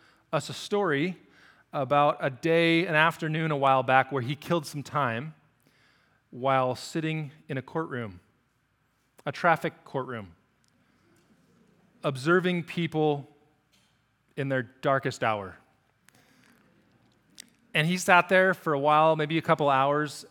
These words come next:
and just listened to defendant after defendant step before the judge. I'm sure Ty was equal parts fascinated and entertained by these situations, the excuses, and the judgments that were, that were rendered. But whether or not Ty w-,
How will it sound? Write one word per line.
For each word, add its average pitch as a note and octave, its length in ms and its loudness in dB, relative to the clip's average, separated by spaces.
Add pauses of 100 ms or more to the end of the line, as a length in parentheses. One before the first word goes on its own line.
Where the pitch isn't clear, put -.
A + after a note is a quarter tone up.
(200)
and C3 220 -6
just C#3 260 -8
listened E3 420 -2
to E3 80 -2
defendant D#3+ 520 -2
after D#3 260 -2
defendant C#3 640 -4
step D3 300 -2
before E3+ 240 -4
the F3 80 -2
judge. C3+ 440 0 (240)
I'm C#3 140 0
sure F3 240 -4
Ty D#3 380 0
was D3 180 -2
equal D#3+ 280 -6
parts - 320 -2
fascinated D3+ 680 0
and C#3+ 160 -2
entertained C3+ 640 -4 (380)
by C3+ 160 2
these C3 160 -4
situations, E3 840 -2 (240)
the C#3+ 80 -4
excuses, F3+ 800 -2 (180)
and C#3+ 140 -2
the C#3+ 60 -2
judgments C#3+ 580 -2
that D3 200 0
were, C3+ 260 -2
that C3+ 160 0
were C3 120 -4
rendered. B2+ 440 -2 (400)
But F#3+ 280 -6
whether A#3+ 300 2
or G#3 80 -2
not G3+ 260 4
Ty A3 340 2
w-, D#3 340 -2